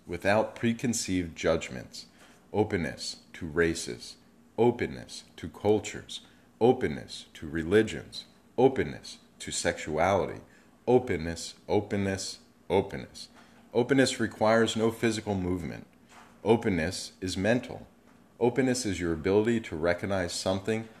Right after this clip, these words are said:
that is outside of your comfort zone and ask why. When you have the question of why,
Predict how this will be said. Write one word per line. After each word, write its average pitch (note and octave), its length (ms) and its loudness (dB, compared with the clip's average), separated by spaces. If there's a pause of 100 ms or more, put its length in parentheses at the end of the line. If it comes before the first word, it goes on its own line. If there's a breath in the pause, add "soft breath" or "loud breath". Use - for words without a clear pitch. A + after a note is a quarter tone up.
(120 loud breath)
that F2 100 -4
is E2 240 -4
outside F#2 540 0
of E2+ 140 -4
your D2 100 -6
comfort G2+ 540 -6
zone F#2 420 -2
and E2 260 -8
ask E2 460 -4 (260)
why. - 500 -4 (2500)
When F2+ 160 -4
you F#2 100 0
have A2 340 2
the G#2 80 2
question G#2+ 580 2
of D#2+ 240 -4
why, F#2+ 440 -2